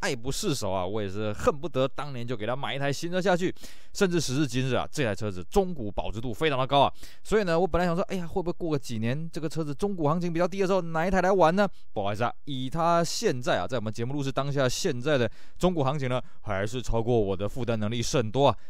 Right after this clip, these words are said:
所以呢，我也只能在路上呢，这个望车兴叹，或者偶尔跟坏朋友借来开开爽一爽。哇，这个车子真的是让我爱不释手啊。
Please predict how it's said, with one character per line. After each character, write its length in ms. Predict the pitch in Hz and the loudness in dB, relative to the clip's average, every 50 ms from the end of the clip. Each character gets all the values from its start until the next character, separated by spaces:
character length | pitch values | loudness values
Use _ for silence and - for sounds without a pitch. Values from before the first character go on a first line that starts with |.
| - | -6
所 180 | - - 147 170 | -2 2 2 2
以 60 | 175 | 4
呢， 120 | 156 147 143 | 2 2 0
我 140 | 135 135 | 2 2
也 80 | 139 143 | 2 0
只 100 | 127 120 | 0 -2
能 160 | 110 110 117 | -4 -4 -4
在 200 | 120 123 127 120 | -2 0 0 2
路 180 | 117 135 131 120 | 2 0 -2 0
上 160 | 120 131 123 | 0 0 2
呢， 240 | 113 110 110 107 104 | 2 2 2 2 2
这 80 | 98 | 0
个 100 | 101 98 | 0 0
望 240 | 95 113 156 127 107 | 2 2 2 2 2
车 240 | 98 98 117 131 139 | -2 -4 -2 -2 -2
兴 200 | 131 - 135 147 | -2 -4 -4 0
叹， 200 | 147 160 120 98 | 2 2 2 2
或 80 | 107 117 | 0 -4
者 80 | 117 127 | -4 -2
偶 200 | - 113 131 127 | -2 -2 0 0
尔 80 | 107 | -2
跟 140 | 101 120 123 | -2 -4 -2
坏 120 | 117 147 | -2 -2
朋 80 | 113 - | 0 0
友 140 | 110 104 104 | -2 -2 -4
借 160 | - - 131 | -4 -4 -4
来 100 | 101 101 | -4 -4
开 280 | 104 - - 135 131 127 | -6 -6 -6 -6 -4 -2
开 120 | 131 127 | 0 -2
爽 280 | 127 - - 113 107 156 | -2 -2 -2 -2 -2 0
一 20 | |
爽。 160 | 165 147 - - - - - - | 0 0 -2 -2 -6 -8 -6 -4
哇， 160 | 147 113 - - - | -6 -4 -2 -2 -2
这 80 | - | -2
个 100 | 117 107 | -2 -4
车 140 | 101 - 113 | -2 0 0
子 80 | 104 98 | 0 0
真 160 | - 120 120 | -2 -2 -2
的 80 | 113 104 | -2 -2
是 180 | 98 123 107 - - - - - | 0 0 -2 -2 -4 -6 -4 -2
让 240 | 117 139 127 101 | 0 0 0 0
我 80 | 85 82 - | -2 -4 -4
爱 180 | - 131 120 | -2 0 0
不 160 | 98 - - - | 0 0 0 0
释 180 | - - 175 | 0 0 0
手 100 | 123 107 | 2 2
啊。 140 | 98 101 - | 0 0 0